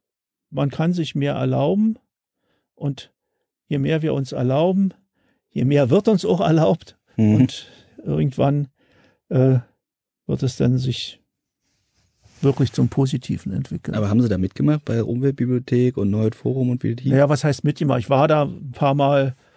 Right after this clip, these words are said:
Speaker 1: äh, aber eigentlich als, äh, wie sagt man, als Kunde, also zu, äh, da was ausleihen und was
Speaker 2: Ach so.
Speaker 1: informieren und sowas,
Speaker 2: Ja.
Speaker 1: ne?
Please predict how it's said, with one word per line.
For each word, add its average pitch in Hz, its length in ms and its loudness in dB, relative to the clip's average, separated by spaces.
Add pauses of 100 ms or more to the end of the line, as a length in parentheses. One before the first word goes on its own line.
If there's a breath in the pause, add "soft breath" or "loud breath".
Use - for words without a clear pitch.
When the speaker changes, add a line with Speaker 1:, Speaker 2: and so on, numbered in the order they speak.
(480 soft breath)
Speaker 1:
äh, - 60 -6
aber 127 440 0
eigentlich 143 400 -2
als, 127 280 -2
äh, 131 260 2 (600 soft breath)
wie 135 80 -8
sagt 131 220 -6
man, 131 120 -2
als - 160 -8
Kunde, 151 520 0
also 127 260 -2
zu, 131 360 -4 (180)
äh, 135 160 -2
da 131 280 -2 (840 soft breath)
was 135 300 -8
ausleihen 147 560 0
und 135 160 -4
was 127 120 -2
Speaker 2:
Ach 110 60 0
so. 120 140 4
Speaker 1:
informieren 135 580 -2
und 123 120 -6
sowas, 123 360 -10
Speaker 2:
Ja. 131 80 -6
Speaker 1:
ne? 131 100 -6